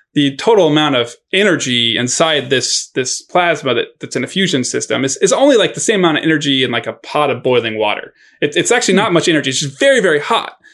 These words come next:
Speaker 1: It's like you have a tiny, tiny, tiny bit of mass that's very, very hot. And so it's, it's less like lava and more like a candle, like, in the wind. And literally
Speaker 2: Hmm.
Speaker 1: you can blow it out.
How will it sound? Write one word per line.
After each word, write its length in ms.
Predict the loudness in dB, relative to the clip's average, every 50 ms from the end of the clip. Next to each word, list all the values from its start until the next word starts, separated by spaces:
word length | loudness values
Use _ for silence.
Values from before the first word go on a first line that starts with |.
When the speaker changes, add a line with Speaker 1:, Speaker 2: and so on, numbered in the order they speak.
| _ _ _
Speaker 1:
It's 100 | -2 0
like 140 | 0 2 2
you 80 | 2 2
have 100 | 2 0
a 80 | 0
tiny, 380 | -2 -4 -2 0 2 2 2 0
tiny, 320 | 0 -2 0 0 0 -2
tiny 320 | -4 -4 -4 -2 -2 0 2
bit 100 | 2 2
of 80 | 2
mass 480 | 2 0 0 -2 -2 -4 -6 -10 -16 -20 _ _ _ _ _ _ -14
that's 140 | -12 -6
very, 240 | -2 0 2 2 2
very 120 | 2 0 0
hot. 220 | 0 -4 -4 -2
And 100 | -4 0
so 120 | 2 2
it's, 100 | 2 2
it's 180 | 0 -2 -4 -4 -8 -12 _ _
less 220 | -2 0 0 2 2
like 120 | 2 2 2
lava 320 | 2 2 2 2 4 4
and 120 | 2 4 4
more 120 | 4 4
like 100 | 4 2
a 80 | 0 -2
candle, 540 | -4 -4 -2 -2 0 4 4 4 6 6 4
like, 180 | 2 2 2
in 60 | 2
the 100 | 2 2
wind. 380 | 2 2 2 2 2 2 0 0 -6 _ _ _ _ _ _ _ _ 0
And 120 | 2 4
literally 280 | 4 4 6 4 4 4
Speaker 2:
Hmm. 60 | 2
Speaker 1:
you 60 | 2
can 200 | 2 0 0 0
blow 280 | 2 2 4 4 4 4
it 100 | 4 2
out. 240 | 0 -2 -4 -8